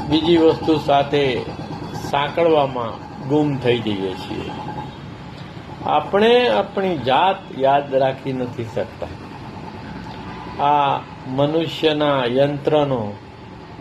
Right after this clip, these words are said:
મુખ્ય પ્રોબ્લેમ છે. જો આપણે જાગતા ના હોય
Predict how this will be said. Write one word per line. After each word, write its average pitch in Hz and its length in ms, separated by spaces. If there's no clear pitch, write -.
મુખ્ય 135 340
પ્રોબ્લેમ 110 480
છે. - 360
જો 165 100
આપણે 165 280
જાગતા 160 560
ના 160 200
હોય 104 280